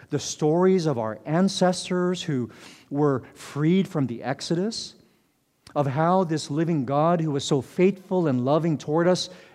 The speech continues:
guided our ancestors through the dry, hot, long desert journey. That in that temple, in that place, God promises to be present.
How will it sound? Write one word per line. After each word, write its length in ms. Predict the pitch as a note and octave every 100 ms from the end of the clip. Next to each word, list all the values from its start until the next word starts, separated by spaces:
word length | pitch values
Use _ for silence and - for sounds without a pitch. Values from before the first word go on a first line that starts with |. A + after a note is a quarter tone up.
| - A2+
guided 460 | C#3 D3 F#3+ F#3+ F#3
our 200 | C3+ C3 -
ancestors 960 | C#3 F#3 F#3+ - C#3 - C3 A2+ - - - _
through 580 | - D#3+ F3+ F3+ E3 - - - - _ _ _ _ _ _ _ _ -
the 220 | A#2+ C3+
dry, 760 | G2 A#2+ C#3 D3 D#3 D#3+ E3 - -
hot, 440 | - D3 D#3+ E3 -
long 600 | A#2+ A#2 B2+ C#3+ D#3 A2+
desert 420 | B2+ C3 C3+ A#2
journey. 400 | G2 A#2 B2 F#3 G3+ - _ _ _ _ _ _ _ _ _ -
That 240 | D#3 -
in 300 | F3+ F#3 G3+
that 280 | D#3+ D3+ F3
temple, 440 | - F3 F#3+ A2+ -
in 240 | F3+ F#3
that 260 | D#3+ D#3 D#3+
place, 560 | - F#3+ E3 - - - _ _ _ _ _ _ _ _ _ _ _ _ -
God 260 | D3 C#3+
promises 720 | D3+ D3+ D#3 - D3 C#3 A#2+
to 100 | -
be 140 | G#2+ G#2+
present. 760 | - - D3+ D#3 F#3 A3 -